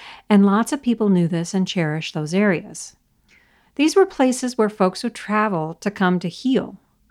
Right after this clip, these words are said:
to breathe the special healthy air of that landscape, or to sit in the healing mud, or to bask in a mineral spring.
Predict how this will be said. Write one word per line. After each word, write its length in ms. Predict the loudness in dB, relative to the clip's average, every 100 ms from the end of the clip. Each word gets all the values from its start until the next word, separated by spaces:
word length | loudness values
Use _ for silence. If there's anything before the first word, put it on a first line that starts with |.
| _ _ _ _ _ _ _
to 140 | -4 -2
breathe 640 | 0 4 6 6 4 2 -4 -12
the 100 | -12
special 460 | -8 -6 -4 -6
healthy 400 | -6 -8 -8 -6
air 480 | 2 4 4 4 2
of 160 | -2 -2
that 180 | -4 -2
landscape, 720 | -2 -2 -4 -2 -2 -2 -4 _ _ _ _ _ _ _ _
or 300 | 8 8 6
to 120 | 0
sit 440 | -6 2 2 2
in 140 | -2 -2
the 60 |
healing 520 | -2 -2 0 0 0 -2
mud, 500 | -2 -2 -2 -6 -12 _ _ _ _ _ _ _
or 120 | 6 6
to 80 |
bask 540 | 4 2 0 -2 -4 -2
in 80 | 0
a 60 |
mineral 480 | 2 0 0 -2 -8
spring. 440 | -12 -12 -12 -12